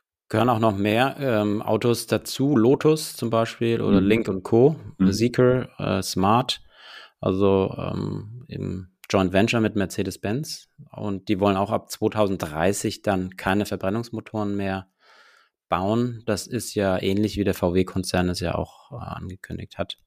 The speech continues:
Speaker 1: Ich glaub, Audi ist da noch ein bisschen, ähm, langwieriger. Die wollen ein bisschen länger noch produzieren oder haben sich's offen gehalten.
Speaker 2: Mhm.
Speaker 1: Aber V W selber als Marke hat gesagt, "Wir wollen bis zweitausenddreißig keine Verbrenner mehr produzieren."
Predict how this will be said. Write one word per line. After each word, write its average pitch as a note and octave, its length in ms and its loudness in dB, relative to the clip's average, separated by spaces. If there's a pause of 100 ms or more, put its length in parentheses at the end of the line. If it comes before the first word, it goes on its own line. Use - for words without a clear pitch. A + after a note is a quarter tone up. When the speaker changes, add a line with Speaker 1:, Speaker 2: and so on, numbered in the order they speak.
(540)
Speaker 1:
Ich - 80 -20
glaub, - 160 0
Audi G2+ 260 2
ist A2+ 220 -2
da G#2 80 0
noch G2+ 100 -2
ein G2 140 -6
bisschen, F#2+ 680 -10
ähm, F2 460 -16 (540)
langwieriger. A2 680 -6
Die G2+ 120 -8
wollen F#2+ 200 -8
ein F2+ 40 -14
bisschen F#2 580 -12
länger F2+ 380 -4
noch A#2+ 160 -6
produzieren G#2+ 380 0
oder F#2+ 80 2
haben F#2+ 120 4
sich's F#2 180 -2
offen A#2+ 260 0
gehalten. B2 640 -2 (160)
Speaker 2:
Mhm. G2 400 2
Speaker 1:
Aber G2 180 4
V G2 220 -2
W F#2+ 100 4
selber A2+ 640 4
als G#2+ 180 -6
Marke G2 380 0
hat F#2+ 140 -6
gesagt, F#2 340 -2
"Wir F#2 160 -4
wollen F2+ 320 -2
bis - 180 -8
zweitausenddreißig E2+ 880 -4
keine E2+ 260 2
Verbrenner E2 440 2
mehr D#2+ 140 4
produzieren." - 640 -6